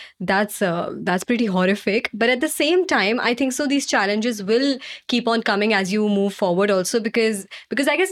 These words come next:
we need them, because otherwise it will get boring and, uh, you won't know if you're going the right way or you, you're doing the right thing or not,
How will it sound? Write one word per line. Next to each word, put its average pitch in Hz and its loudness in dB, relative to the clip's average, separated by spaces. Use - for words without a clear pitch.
we 294 2
need 254 2
them, 208 2
because 202 -2
otherwise 277 0
it - -6
will 294 -2
get 262 0
boring 208 2
and, 196 2
uh, 190 2
you 208 0
won't 339 4
know 262 4
if 247 2
you're 262 2
going 233 2
the 226 0
right 202 2
way 196 2
or 202 4
you, 196 -2
you're 196 0
doing 196 0
the 202 2
right 175 0
thing 190 0
or 190 2
not, 196 0